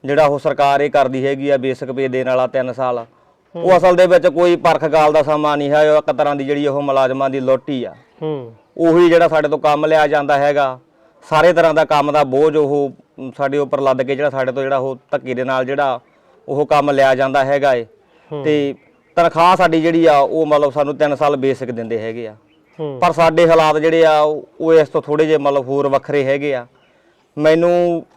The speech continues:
Speaker 1: ਜਨਵਰੀ ਪ-, ਚੌਵੀ ਦੇ ਵਿੱਚ ਜਿਹੜਾ ਉਹ ਪੰਜਵਾਂ ਸਤਾ-, ਸਾਲ ਜਿਹੜਾ ਇਸ ਮਹਿਕਮੇ 'ਚ ਭਰਤੀ ਹੋਏ ਨੂੰ ਹੋ ਜਾਣਾ ਏ।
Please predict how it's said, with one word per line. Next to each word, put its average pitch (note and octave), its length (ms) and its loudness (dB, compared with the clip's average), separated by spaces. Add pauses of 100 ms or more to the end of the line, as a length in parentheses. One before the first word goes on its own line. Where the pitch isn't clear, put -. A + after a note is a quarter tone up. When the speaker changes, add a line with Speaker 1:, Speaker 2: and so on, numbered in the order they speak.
(840)
Speaker 1:
ਜਨਵਰੀ E3 460 2
ਪ-, D#3 300 -2 (180)
ਚੌਵੀ E3 280 4
ਦੇ D#3+ 120 2
ਵਿੱਚ D3 520 2 (460)
ਜਿਹੜਾ D#3+ 180 2
ਉਹ D#3 140 2
ਪੰਜਵਾਂ E3+ 420 0
ਸਤਾ-, C#3+ 260 -2
ਸਾਲ C#3 340 0
ਜਿਹੜਾ D3 180 0
ਇਸ C#3+ 120 0
ਮਹਿਕਮੇ C#3+ 360 -2
'ਚ C#3+ 60 -2
ਭਰਤੀ C3+ 320 -4
ਹੋਏ C#3 180 -2
ਨੂੰ C3 140 -8
ਹੋ B2 140 -8
ਜਾਣਾ A#2+ 260 -4
ਏ। A#2 120 -12